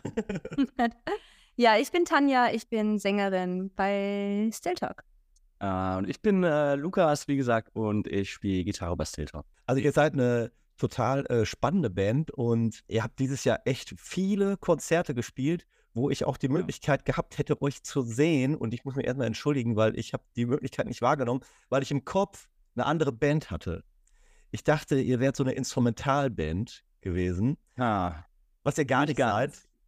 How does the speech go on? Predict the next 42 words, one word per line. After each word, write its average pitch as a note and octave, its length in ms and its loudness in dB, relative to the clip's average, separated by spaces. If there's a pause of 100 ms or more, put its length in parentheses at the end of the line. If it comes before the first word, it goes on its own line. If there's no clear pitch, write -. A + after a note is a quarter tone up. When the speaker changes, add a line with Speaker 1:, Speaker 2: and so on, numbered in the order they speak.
Speaker 1:
Ja, C3 360 0
ich F#3 180 -6
Speaker 3:
<laughs> - 0 -
Speaker 1:
weiß C3+ 240 0
gar C#3 140 0
nicht C#3+ 160 -4
wieso, C3+ 320 0
aber, A2 380 2
ähm, A2 340 0 (580)
und A#2 160 2
dann A2+ 180 0
war C3 220 -2
ich - 120 -10
nämlich, A#2+ 260 2
ich - 140 -4
war A#2+ 120 4
auf - 100 0
dem G#2+ 120 2
Mainstream, C#3+ 680 2
da G#2 160 2
wart G#2+ 220 0
ihr, E3+ 100 0
ne? C3+ 180 0 (800)
Speaker 3:
Ja, A#2 180 0 (180)
genau. G#2 320 0 (340)
Speaker 1:
Genau, A2+ 220 -2
wie, G#2+ 60 0
Speaker 3:
Ja. A2 120 -2
Speaker 1:
wie, B2 200 0
wie, B2 120 -4
wie A#2+ 140 0
war B2+ 200 2
euer B2 200 4
Gig C3 280 -4
dort? F3 460 2
Wo, C3 180 -4
wo A#2+ 120 0
habt C#3+ 140 -2
ihr C3+ 60 2
gespielt? D3 300 -4
Welche - 180 -2
Bühne? E3+ 440 -4